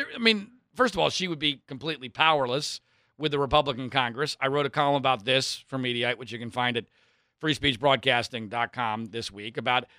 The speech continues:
how, and this was before the Comey firing, how basically the two presidencies are imperceptibly different. Other than Neil Gorsuch, which hopefully is gonna be a major upgrade over Merrick Garland,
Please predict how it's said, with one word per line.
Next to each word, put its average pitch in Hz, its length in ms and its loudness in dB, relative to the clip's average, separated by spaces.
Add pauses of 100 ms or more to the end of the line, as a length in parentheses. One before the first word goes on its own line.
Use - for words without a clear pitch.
(140)
how, 160 320 6
and 156 80 -8
this 160 120 0
was 139 80 -6
before 196 420 6
the 147 80 2
Comey 127 320 -2
firing, 110 460 -2 (680)
how 196 140 8
basically 226 500 6
the 190 120 -2
two 254 160 -2
presidencies 180 960 2 (1120)
are 214 200 10
imperceptibly 254 960 4
different. 160 400 6 (600)
Other 233 260 12
than 247 160 6
Neil 240 160 10
Gorsuch, 180 720 2 (640)
which 127 200 -4
hopefully 175 380 8
is 185 80 4
gonna 185 200 -2
be 185 320 -2 (160)
a 139 100 0 (240)
major 160 400 4
upgrade 151 480 2
over 139 260 0
Merrick 151 340 2
Garland, 131 500 6